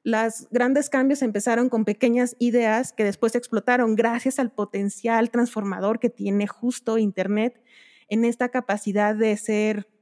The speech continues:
de estándares abiertos, de independiente, que se construye entre todos. Esa es la naturaleza de Internet, esa ha sido desde su inicio.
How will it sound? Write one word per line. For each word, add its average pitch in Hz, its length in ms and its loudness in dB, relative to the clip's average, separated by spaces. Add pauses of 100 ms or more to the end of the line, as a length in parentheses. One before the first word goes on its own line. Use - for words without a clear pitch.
(380)
de 214 100 0
estándares 202 520 -2
abiertos, 302 640 0
de 262 80 -2
independiente, 226 1000 2 (320)
que 214 180 0
se 214 160 0
construye 247 380 2
entre 254 200 4
todos. 247 440 0
Esa 302 380 0
es 277 100 0
la 285 100 0
naturaleza 262 600 0
de 262 80 -2
Internet, 233 480 0
esa 277 200 2
ha 285 40 -2
sido 311 280 0
desde 233 220 0
su 214 120 -6
inicio. 214 520 0